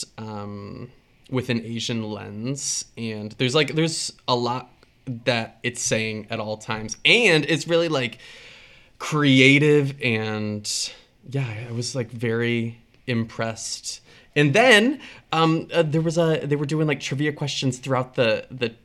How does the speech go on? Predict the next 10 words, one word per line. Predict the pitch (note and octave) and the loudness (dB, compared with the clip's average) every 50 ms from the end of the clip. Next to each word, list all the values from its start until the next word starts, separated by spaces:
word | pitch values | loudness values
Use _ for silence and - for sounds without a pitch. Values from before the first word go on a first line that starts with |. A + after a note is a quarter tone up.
| _ _ _ _ _ | _ _ _ _ _
the, | - B2 A#2+ B2 - _ _ _ _ _ _ _ _ _ _ _ _ _ _ | -10 -10 -10 -10 -12 _ _ _ _ _ _ _ _ _ _ _ _ _ _
the, | - C3+ C3 - A#2+ A2+ G#2+ | -20 -10 -6 -4 -4 -4 -4
um, | G#2+ G#2+ G2+ G#2 F#2+ F#2 - - _ _ _ _ _ _ _ | -6 -8 -12 -12 -14 -16 -18 -20 _ _ _ _ _ _ _
<laughs> | _ _ _ - B2+ A#2 | _ _ _ -18 -8 -6
the | D#3+ E3 E3+ - E4+ | -6 -4 -4 -6 -6
panel, | E4+ - F4 E4+ D#4+ D#4+ E4 F4 F4+ - - - - - - A3+ A#3 - | -4 -2 0 0 0 0 -2 -4 -6 -10 -14 -18 -16 -14 -12 -10 -2 2
and | G#3+ G#3+ G#3 G3 - - - - | 2 2 2 2 -2 -6 -14 -12
Hudson | - - D3+ C#3+ - C3+ | -6 -6 -6 -2 -2 -2
was | B2 A2+ | -2 -2
like, | A#2 G#2+ G#2+ - | -4 -6 -8 -10